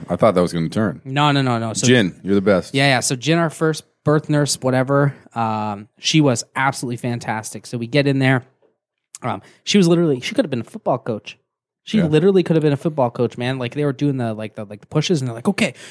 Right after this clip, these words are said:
Speaker 2: yeah, okay, yeah, one, two, three, uh, okay, push, push, push." And it was, it was intense, man. I don't wanna do it as intense as I normally do it, um,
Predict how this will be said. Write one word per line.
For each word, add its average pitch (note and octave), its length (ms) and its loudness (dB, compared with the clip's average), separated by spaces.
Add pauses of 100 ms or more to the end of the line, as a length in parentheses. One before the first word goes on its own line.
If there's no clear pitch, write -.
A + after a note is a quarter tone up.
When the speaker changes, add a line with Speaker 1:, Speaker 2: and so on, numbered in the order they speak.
(140)
Speaker 2:
yeah, F3 140 -2
okay, C#3 320 0 (240)
yeah, - 100 0
one, - 260 0 (100)
two, A#3+ 260 4
three, B3+ 140 2 (100)
uh, F#3+ 80 0 (300)
okay, G3 140 -4 (140)
push, - 320 2
push, A#3 340 2
push." - 280 2
And E3+ 160 0
it F#3 60 4
was, A#3+ 120 2 (200)
it D3+ 80 4
was B2+ 160 4
intense, A2 520 -2
man. G#2 180 -6
I A2 100 -4
don't C3+ 120 2
wanna C3+ 160 2
do A#2 140 -2
it A#2+ 60 -4
as G#2 100 -12
intense A2+ 400 -10
as A2 100 -8
I G#2+ 40 -8
normally C3 360 -2
do E3+ 180 4
it, F#3 200 -4
um, G#2+ 340 -4